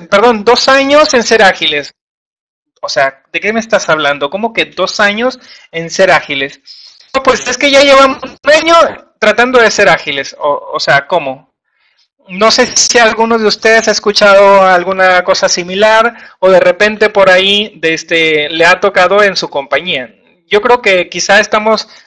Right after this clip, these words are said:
haciendo una mala interpretación o creo que hemos entendido mal las cosas, ¿no? Entonces, en ese sentido, lo que trato de decirles es que cuando vamos a presentarle una iniciativa a la organización de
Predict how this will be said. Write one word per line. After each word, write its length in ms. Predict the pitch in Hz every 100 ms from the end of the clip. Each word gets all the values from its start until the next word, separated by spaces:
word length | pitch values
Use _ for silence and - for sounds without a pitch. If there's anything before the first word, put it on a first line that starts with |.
| -
haciendo 340 | 185 208 208
una 160 | 214 208
mala 220 | 202 202
interpretación 800 | 196 202 190 185 190 190 240 262
o 100 | 214
creo 220 | - 202 208
que 80 |
hemos 240 | 196 196 196
entendido 460 | 180 170 170 196
mal 240 | 190 180 170
las 160 | 151
cosas, 360 | - 143 135 135
¿no? 240 | 180 185 _ _ _ _ _ _ _ _ _ _ _ _ _ _ _ _ _
Entonces, 500 | 208 202 262 - 262
en 120 | 240 262
ese 220 | 277 320
sentido, 420 | 285 247 254 247
lo 140 | 233
que 100 | -
trato 340 | 196 226 226 262
de 140 | 240
decirles 720 | 202 185 233 208 190 202 - -
es 180 | 196 -
que 480 | 214 196 175 - _ _ _ _
cuando 580 | - 214 214 208 208 - -
vamos 480 | 185 240 294 -
a 120 | 247 247
presentarle 840 | 214 190 208 208 226 247 233 214
una 240 | 220 226
iniciativa 600 | 233 220 202 185 190 208 220
a 20 |
la 80 | 202
organización 720 | 180 175 165 185 202 202 190
de 320 | 165 160